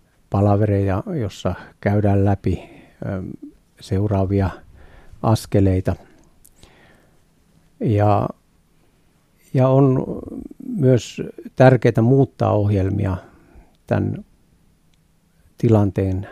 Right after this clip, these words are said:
takia sellaiseksi, jotka vastaa sitten niihin haasteisiin, jotka kun päästään tästä eroon, niin mitkä on silloin syntyneet.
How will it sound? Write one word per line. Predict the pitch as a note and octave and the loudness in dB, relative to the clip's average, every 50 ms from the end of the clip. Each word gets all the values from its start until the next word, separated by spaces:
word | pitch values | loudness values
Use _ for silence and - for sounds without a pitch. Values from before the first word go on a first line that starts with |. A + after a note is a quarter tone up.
| - - _ | -20 -20 _
takia | - F#2 F2 - - G2 F#2 | -4 -4 -4 -2 -4 -4 -2
sellaiseksi, | - A2 G2+ G2+ G2 F2+ G#2+ G2+ - - - A2+ | 0 0 0 0 0 -2 -4 -8 -10 -10 -10 -10
jotka | G2+ - _ - G#2 | -10 -8 _ -4 0
vastaa | A#2+ A#2+ A2 - - - G#2+ G2+ G2 G2 G2+ - - _ - | 0 0 0 0 -4 -4 -4 -4 -4 -6 -8 -12 -20 _ -20
sitten | - - C#3+ - - C3 | -16 -16 -10 -8 -6 -4
niihin | B2 A#2+ A2+ A2+ A2+ - - _ _ _ _ _ _ _ _ _ _ - | -2 -2 -2 -2 -4 -6 -10 _ _ _ _ _ _ _ _ _ _ -10
haasteisiin, | - - A2 G#2+ G#2+ G2+ - - A2 G2+ F#2 F#2+ F#2+ F#2+ | -4 -2 0 0 0 -2 -2 -2 -2 -2 -2 -4 -6 -6
jotka | G2 G#2 - - - - - - - F4 - _ _ _ _ _ _ | -6 -8 -8 -10 -8 -8 -8 -8 -8 -12 -16 _ _ _ _ _ _
kun | - A2 G2 | -4 -4 -2
päästään | - G#2 F#2+ G2+ - - G2+ G2 | 0 0 0 0 -2 -4 -4 -4
tästä | F2+ - F#2+ - - A#2 | -2 -4 -6 -2 0 2
eroon, | A2 G#2 G2+ F#2+ F#2 F#2 F2 F2+ | 2 2 2 -2 -2 -4 -6 -8
niin | F#2+ - - _ - - - - - _ _ | -10 -10 -12 _ -20 -20 -20 -20 -20 _ _
mitkä | - C#3 - - G#2 | -18 -18 -6 -2 0
on | G2 G2+ | 0 0
silloin | G2 - G#2+ G2 G2 F2+ F2+ | 0 0 0 0 0 -2 -4
syntyneet. | - - G2+ G2+ G#2+ - - - A#2+ A2+ A2 - _ - - | -6 -6 -6 -6 -8 -8 -8 -8 -8 -10 -14 -16 _ -20 -20